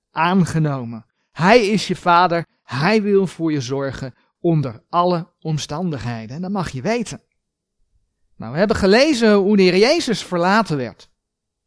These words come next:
Zelfs verlaten van de Vader. Het mooie is dat je als kind van God mag weten dat je nooit verlaten zal zijn.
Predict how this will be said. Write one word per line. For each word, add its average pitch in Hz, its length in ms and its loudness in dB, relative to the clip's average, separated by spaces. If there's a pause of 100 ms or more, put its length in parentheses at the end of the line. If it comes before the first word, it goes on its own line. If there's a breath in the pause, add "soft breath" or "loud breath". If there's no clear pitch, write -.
(2500)
Zelfs - 300 -4
verlaten 196 420 0
van 180 160 -6
de 156 60 -4
Vader. 170 540 -6 (1120)
Het 139 160 -10
mooie 240 280 2
is 226 180 2
dat 190 160 2
je 175 80 0
als 127 240 -6
kind 254 200 -6
van 190 140 -6
God - 400 -8 (260)
mag 123 220 -10
weten 180 540 -4 (440)
dat 139 260 -4
je 113 240 -12 (380)
nooit 185 580 0 (340)
verlaten 151 580 -8
zal 117 260 -10
zijn. 104 480 -10